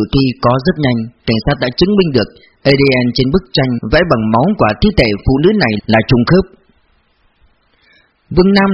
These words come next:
là người đầu tiên nhận được thông báo, anh ta nắm tóc, vội vàng đến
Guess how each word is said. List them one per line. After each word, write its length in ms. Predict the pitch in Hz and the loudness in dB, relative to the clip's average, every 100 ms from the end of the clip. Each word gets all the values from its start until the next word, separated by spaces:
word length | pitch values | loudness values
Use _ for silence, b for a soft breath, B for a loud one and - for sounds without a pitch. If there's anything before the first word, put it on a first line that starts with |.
| 170 | 0
là 80 | 127 | 0
người 140 | 127 127 123 | 2 2 2
đầu 80 | 127 | 0
tiên 160 | 196 190 185 165 _ 123 | 2 2 0 -8 _ -2
nhận 120 | 127 120 | 0 0
được 120 | 110 | 0
thông 160 | 143 139 123 | -2 0 0
báo, 120 | 120 180 - _ - | -2 -4 -10 _ -4
anh 100 | 127 120 | -2 -2
ta 60 | 113 110 | -2 -2
nắm 100 | 113 139 | -4 -2
tóc, 100 | 190 - b b - | -2 -4 b b -2
vội 120 | 147 139 | 0 2
vàng 160 | 131 127 | 0 0
đến 100 | 127 | 0